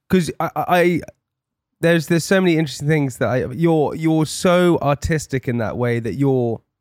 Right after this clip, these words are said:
I think there's a lot of musicians, artists, creators out there who are kinda create because they just, they sort of,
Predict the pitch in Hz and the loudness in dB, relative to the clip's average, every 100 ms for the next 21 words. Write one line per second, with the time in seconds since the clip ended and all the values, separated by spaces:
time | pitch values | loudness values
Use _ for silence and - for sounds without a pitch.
0 | _ _ _ _ _ _ 185 196 156 143 | _ _ _ _ _ _ 0 2 2 2
1 | 143 139 123 131 131 131 120 131 117 - | 2 0 0 -2 -2 -2 -2 -4 -6 -6
2 | 113 120 - 117 - - 120 117 117 110 | -4 -4 -4 -8 -6 -4 -2 -2 -4 -4
3 | 87 104 104 123 127 120 - 110 113 110 | -4 -6 -4 0 0 -2 -4 -4 -2 -4
4 | - 131 113 _ _ _ - 165 151 120 | -4 -4 -4 _ _ _ -2 0 0 -2
5 | 127 127 123 120 117 _ _ _ 135 127 | -4 -4 -2 -6 -8 _ _ _ 0 0
6 | 127 - 143 120 | -2 -6 -4 -4